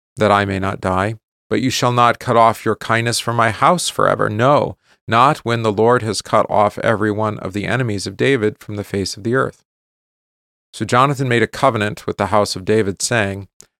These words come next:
"Let the Lord require it at the hand of David's enemies."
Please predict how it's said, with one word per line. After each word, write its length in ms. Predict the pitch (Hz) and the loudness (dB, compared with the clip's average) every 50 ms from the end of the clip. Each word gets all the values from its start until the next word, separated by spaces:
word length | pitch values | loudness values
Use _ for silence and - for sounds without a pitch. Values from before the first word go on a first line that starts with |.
| _ _ - | _ _ 0
"Let 180 | 117 123 127 - | 0 0 2 2
the 100 | 147 131 | 0 2
Lord 300 | 117 113 113 117 101 104 | 4 4 4 2 2 -2
require 480 | 113 - - - 120 120 113 98 98 | -6 -6 -2 0 2 2 4 2 0
it 180 | 98 98 - - - | 0 -4 -4 -6 -6
at 200 | 98 98 - - - _ _ _ _ _ _ _ - | -6 -6 -6 -8 -16 _ _ _ _ _ _ _ -8
the 100 | 101 98 | -6 -6
hand 380 | 85 123 123 110 98 95 98 | -4 -2 -2 -2 -2 -2 -4
of 120 | 95 92 - | -6 -6 -4
David's 300 | - 95 92 92 92 - | -4 -4 -4 -4 -6 -8
enemies." 520 | - - 107 101 90 87 87 92 - - | -6 -6 -6 -8 -8 -10 -14 -16 -20 -20